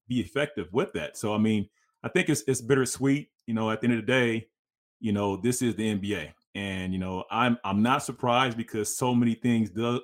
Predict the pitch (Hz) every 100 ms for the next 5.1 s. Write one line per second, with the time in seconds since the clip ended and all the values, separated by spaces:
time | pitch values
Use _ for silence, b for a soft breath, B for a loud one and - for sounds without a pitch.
0 | 110 123 113 110 - 123 117 104 98 -
1 | 117 110 98 110 131 165 _ _ _ _
2 | _ _ - 104 101 101 98 95 98 113
3 | 107 107 117 117 113 110 104 101 110 -
4 | 104 - 123 123 - 98 - 120 110 107
5 | 104